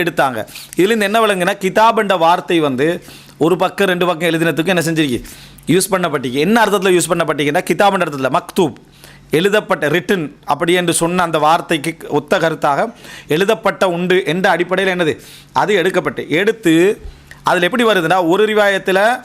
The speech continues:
ரசூல் ஸல்லல்லாஹு அலைஹி வஸல்லம் அவங்க காட்டுங்கன்றாங்க,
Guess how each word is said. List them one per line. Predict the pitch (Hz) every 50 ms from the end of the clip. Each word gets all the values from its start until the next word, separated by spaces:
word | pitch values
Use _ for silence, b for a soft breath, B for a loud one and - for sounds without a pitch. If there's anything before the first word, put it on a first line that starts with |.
| B B B B B B B B -
ரசூல் | 143 139 - 220 190 -
ஸல்லல்லாஹு | 208 202 190 190 190 180 180 175
அலைஹி | 175 170 165
வஸல்லம் | 156 170 165 160 151 151 147
அவங்க | 143 143 180 214 -
காட்டுங்கன்றாங்க, | - 180 208 202 208 202 185 170 160 143 127 113 95 -